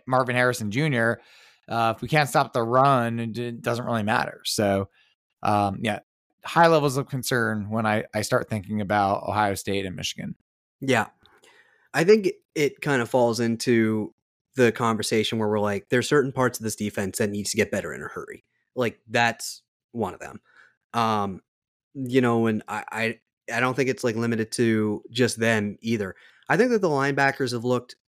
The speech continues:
Speaker 2: you know, pretty good for the most part. Abdul Carter was just an absolute monster today. He was all over the field, so that was really cool. Um, Curtis Jacobs also looked really, really good. Um, the, uh, I'll tell you what, though, man, at the safety position,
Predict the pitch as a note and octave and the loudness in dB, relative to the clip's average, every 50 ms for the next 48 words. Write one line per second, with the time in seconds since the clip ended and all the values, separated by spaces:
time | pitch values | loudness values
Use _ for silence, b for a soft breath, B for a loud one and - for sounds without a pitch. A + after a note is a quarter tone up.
0 | _ _ _ _ _ - C3 C3 C3 B2 A2+ A2 G#2+ G#2 - - E3+ D#3 C#3+ A#2+ | _ _ _ _ _ -4 0 2 4 4 4 2 2 0 0 0 2 2 4 4
1 | B2+ B2 - - B2+ B2 A#2+ A#2+ A2+ - - B2+ A#2+ A2 G#2+ - A2+ B2 - - | 4 2 4 2 0 2 2 0 0 0 0 2 2 2 2 2 -2 -2 2 2
2 | C#3+ A2+ - B2+ A#2 A2 G#2 G#2 G#2 G#2 G2+ G#2+ G#2 G2+ G2 - _ - - A#2 | 2 2 2 2 2 2 4 4 2 2 0 0 -2 -2 -2 -6 _ -6 -6 -4
3 | G#2+ - A2 G#2 G#2 A2 - - B2+ A2 F#2 G2+ G#2 G#2 G2 - - G2 F2+ F#2 | -2 -2 -2 0 0 -2 -2 -2 -4 -4 -2 -4 -6 -6 -6 -6 -8 -8 -6 -6
4 | F#2+ F#2+ F2 A#2+ C3 C3 A#2 G#2 - - G#2+ G#2+ A2+ A2+ A2+ G#2+ G#2+ G2+ - - | -8 -6 0 2 2 2 2 0 -2 0 0 2 2 2 2 0 -2 -6 -4 -2
5 | G#2+ G#2 G2+ G2+ - - A2 F#2+ G#2 G2+ G2+ G#2 G2+ - G#2+ G2 F#2+ - A2+ G#2 | 0 2 2 0 0 0 0 2 2 2 2 0 0 0 0 0 0 0 0 2
6 | G2+ G2+ - b b b b b b b b b - B2 A#2 A2+ A2 G#2+ G#2 G2+ | 2 0 -2 b b b b b b b b b -4 -2 0 0 0 -2 -4 -6
7 | F#2+ - D#3+ D#3 D3 C#3 - C#3 A#2+ C#3 B2 - B2 B2 A#2+ - B2 A#2+ A#2+ A#2 | -6 -2 0 0 0 2 0 0 0 0 -2 0 0 0 0 0 0 0 -2 -2
8 | - A#2 A#2 A#2 A#2 A2 A#2 A2+ A2 G#2+ A2+ A2 A2+ G#2+ - _ _ _ _ _ | -2 -2 0 0 2 2 2 0 2 2 2 2 2 0 -2 _ _ _ _ _
9 | _ _ _ _ _ - A#2+ B2 A#2+ A#2 A2+ A2 G#2+ G#2+ G#2 G#2 G#2+ _ _ _ | _ _ _ _ _ -6 -2 0 2 2 2 2 0 0 -2 -4 -8 _ _ _
10 | _ _ _ _ _ _ _ _ _ _ _ _ _ _ _ _ - C3+ C#3+ D#3 | _ _ _ _ _ _ _ _ _ _ _ _ _ _ _ _ -2 0 2 2
11 | D3+ C#3+ C3+ B2+ B2 A#2 A2+ G#2+ G#2+ - - _ _ _ - - _ - C3+ C#3 | 2 2 2 2 2 2 0 -2 -2 -4 -8 _ _ _ -20 -20 _ -6 -4 2
12 | - E3+ D#3+ C3+ C3+ C3 C3 C3 A2 G2+ G#2 G2 G2 G2+ G#2 - - A2 - - | 4 4 4 6 4 2 2 0 -2 0 -2 -2 -4 -4 -6 -8 -8 -8 -6 -4
13 | - A#2 C3+ C#3 - E3+ E3 - D3+ D3 D#3+ D#3 - E3+ E3+ E3+ D#3+ - | 0 0 0 0 0 -4 -4 -4 -2 -2 0 0 0 0 -2 -2 -4 -6